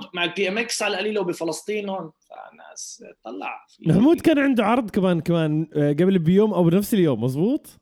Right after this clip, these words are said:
Speaker 2: شفت عنده عرض كان؟
Speaker 1: م-، م-، ما عرفش.
Speaker 2: كان، شفت منزل على الستوري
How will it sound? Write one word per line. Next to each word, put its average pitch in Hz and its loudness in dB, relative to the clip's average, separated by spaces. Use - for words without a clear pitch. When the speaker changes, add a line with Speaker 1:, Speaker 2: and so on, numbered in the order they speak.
Speaker 2:
شفت 185 -6
عنده 175 -2
عرض 175 -2
كان؟ 113 -4
Speaker 1:
م-، 139 -14
م-، 139 -12
ما 127 -8
عرفش. 165 -10
Speaker 2:
كان، 175 0
شفت 196 -4
منزل 175 0
على 143 -2
الستوري 147 0